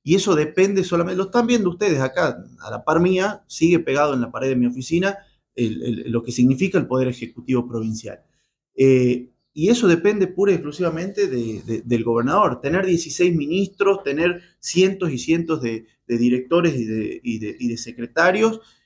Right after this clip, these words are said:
eh, y de índices políticos, eh, es una, una verdadera locura. Y es ahí en donde la provincia puede hacer esfuerzos, eh, significativos para poder cumplir con lo que firmó el gobernador el nueve de julio en Tucumán.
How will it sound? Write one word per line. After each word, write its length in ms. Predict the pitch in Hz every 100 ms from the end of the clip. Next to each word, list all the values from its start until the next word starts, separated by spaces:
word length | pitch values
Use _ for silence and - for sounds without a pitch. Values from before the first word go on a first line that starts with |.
| _ -
eh, 160 | 120 -
y 100 | 123
de 100 | 120
índices 420 | 151 175 170 131
políticos, 760 | - 131 180 214 196 233 233 - _ _ -
eh, 280 | 127 117 -
es 100 | 170
una, 360 | 175 135 113
una 200 | 110 117
verdadera 380 | 117 123 131 127
locura. 420 | 117 113 117 110
Y 140 | 120 160
es 80 | 185
ahí 220 | 185 233
en 120 | 196
donde 260 | 156 156 170
la 120 | 160
provincia 380 | - 147 170 170
puede 220 | 170 175
hacer 240 | 170 175 170
esfuerzos, 640 | - 180 196 208 220 - _ _ _ _
eh, 400 | 135 131 123 117
significativos 1120 | 113 - 165 165 165 160 160 156 190 208 233 - _ _ _
para 680 | - 127 123 117 113 104 -
poder 300 | - 147 -
cumplir 420 | 196 175 180 233 240
con 160 | 165
lo 100 | 131
que 80 | 127
firmó 280 | 127 143 196
el 60 |
gobernador 440 | 180 156 147 170 196
el 60 |
nueve 180 | 151 160
de 80 | 143
julio 320 | - 170 175
en 60 | 135
Tucumán. 560 | 120 127 214 160 -